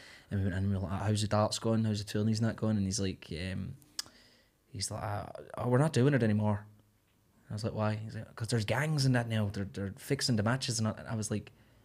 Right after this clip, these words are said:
"You tell me gangsters are fixing old men's darts tournaments in pubs?" <laughs> So I try to write, like, a four-part series about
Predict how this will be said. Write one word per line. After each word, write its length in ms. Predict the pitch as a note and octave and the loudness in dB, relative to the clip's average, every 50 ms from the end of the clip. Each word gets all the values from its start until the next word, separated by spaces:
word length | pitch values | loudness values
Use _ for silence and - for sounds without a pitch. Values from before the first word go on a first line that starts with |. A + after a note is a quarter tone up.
| _ _ _ - - - - - - _ _ _ _ _ _ - | _ _ _ -20 -20 -20 -20 -20 -20 _ _ _ _ _ _ -12
"You 260 | - - - - - - | -8 -6 -4 -4 -2 2
tell 120 | - D3 C3+ | 4 6 8
me 100 | C3 A2+ | 8 6
gangsters 560 | G#2 A2+ G2+ A2+ C3 - - - F3 D3 C3+ | 6 4 4 4 4 4 2 2 2 2 2
are 100 | - - | -2 -4
fixing 560 | G2+ - - - G#3 - - - D3+ C3+ A#2 - | -6 -4 0 0 0 0 2 4 4 4 4 4
old 300 | - A2 A2+ B2 B2+ A2+ A2 | 4 4 6 6 6 6 6
men's 340 | A2 G#2+ A2 A#2 B2 A2 - | 6 8 8 8 6 6 4
darts 380 | - - G#2 B2 - - - | 2 4 4 4 4 4 2
tournaments 500 | - - G#3 G3+ G#3 G#3+ G#3 - - - | 2 4 6 6 8 8 6 4 2 2
in 100 | - A#2 | 2 2
pubs?" 600 | G2+ - - C#3 D#3+ E3+ - - - - - - - - | 2 6 6 6 6 6 4 2 2 2 2 -2 -4 -6
<laughs> 40 | - - - - - - - - - - - - - - - | -10 -14 -20 -20 -20 -20 -18 -18 -18 -18 -16 -16 -12 -4 2
So 120 | - - | 8 10
I 80 | C3+ D3+ | 10 10
try 260 | D3 - F3 D#3 C3 | 10 10 8 10 10
to 80 | C3 A#2 | 8 8
write, 360 | A2 A#2+ C#3 F3 E3 - - - | 8 10 8 8 6 2 -2 0
like, 140 | B2+ A2 - | 0 0 0
a 40 | |
four-part 540 | - - - B2+ B2 A#2+ - B2 A#2+ B2 - | 2 4 8 8 8 8 10 8 8 8 8
series 320 | - - B2 C3 D#3 E3+ C#3+ | 4 6 6 8 8 8 8
about 240 | A#2+ G#2 A#2 - | 8 8 6 2